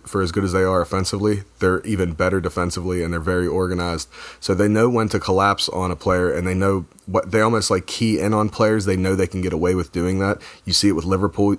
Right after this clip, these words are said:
especially you see with Man City. That's the best def-, that's the best defensive team in the entire league, hands down.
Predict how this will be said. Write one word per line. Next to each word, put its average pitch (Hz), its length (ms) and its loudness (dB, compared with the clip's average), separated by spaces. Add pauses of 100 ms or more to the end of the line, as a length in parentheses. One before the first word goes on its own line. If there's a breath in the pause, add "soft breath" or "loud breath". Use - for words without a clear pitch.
especially 98 540 0
you 90 60 0
see 98 140 0
with 92 140 0
Man 90 200 0
City. 87 240 -2
That's 92 200 0
the - 80 -4
best 92 300 0
def-, - 200 -10
that's 82 220 0
the 95 80 -2
best 90 220 0
defensive 90 340 -4
team 92 180 0
in 85 60 -2
the 85 80 -2
entire 85 340 -2
league, 87 320 -4
hands 90 320 -2
down. 87 300 0